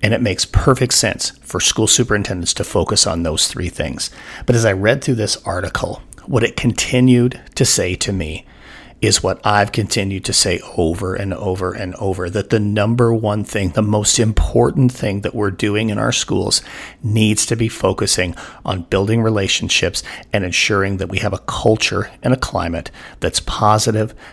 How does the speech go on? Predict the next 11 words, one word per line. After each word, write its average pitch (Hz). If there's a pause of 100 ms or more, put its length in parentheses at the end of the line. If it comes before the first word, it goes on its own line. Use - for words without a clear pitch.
that's -
nurturing, 107 (120)
that's -
supportive, 117 (400)
and 113 (160)
where 123 (180)
everyone, 101 (440)
adult 107 (540)
or 147
student, 90 (540)
feels -